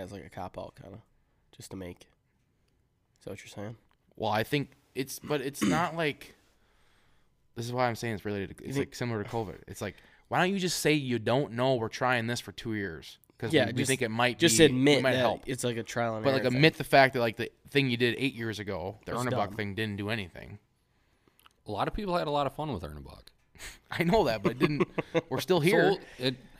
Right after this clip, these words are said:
Speaker 3: somebody got something out of it.
Speaker 1: <clears throat> But the problem isn't eradicated. It's still here.
Speaker 3: Yeah, it's still here.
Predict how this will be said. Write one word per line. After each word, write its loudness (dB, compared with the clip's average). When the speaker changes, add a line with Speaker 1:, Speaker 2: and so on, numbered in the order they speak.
Speaker 3:
somebody -2
got 2
something -2
out -2
of 0
it. -6
Speaker 1:
<clears throat> -20
But -4
the -14
problem -2
isn't -8
eradicated. -4
It's -12
still -8
here. -12
Speaker 3:
Yeah, -4
it's -10
still -12
here. -16